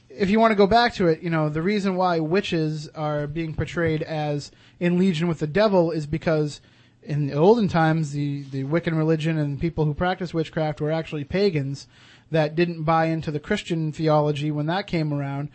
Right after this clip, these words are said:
So the church, and as an order to keep, a way to keep them down,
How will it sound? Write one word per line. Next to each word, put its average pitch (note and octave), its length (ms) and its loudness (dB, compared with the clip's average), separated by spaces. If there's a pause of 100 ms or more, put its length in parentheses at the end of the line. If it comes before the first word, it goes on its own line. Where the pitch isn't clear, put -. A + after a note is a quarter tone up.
(240)
So E3 240 0
the D3+ 100 0
church, F3+ 600 0
and D#3+ 120 -4
as D3+ 160 -4
an D#3+ 60 -2
order D#3+ 220 0
to D3+ 80 -6
keep, F3+ 340 -8
a E3 140 -2
way E3+ 160 2
to D#3+ 80 -2
keep F3 220 -8
them D#3 200 0
down, E3 480 2